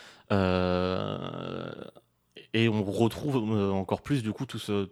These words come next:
tout cet aspect de, de flou moral, là c'est encore plus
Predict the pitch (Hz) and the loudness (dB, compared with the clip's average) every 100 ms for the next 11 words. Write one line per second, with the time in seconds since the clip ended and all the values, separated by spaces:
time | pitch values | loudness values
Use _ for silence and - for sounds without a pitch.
0 | _ - 117 104 104 - 131 117 98 95 | _ -14 -4 -2 -2 -2 0 0 0 0
1 | 95 92 95 _ - - - 107 107 - | 0 -4 -6 _ -20 -20 -12 0 2 2
2 | - 143 151 120 117 110 120 143 110 95 | -2 0 2 4 6 8 8 6 4 2
3 | 95 120 107 95 - 98 _ - - 139 | 2 0 0 -4 -4 -6 _ -16 -8 -4
4 | 117 104 98 98 | -4 -4 -6 -10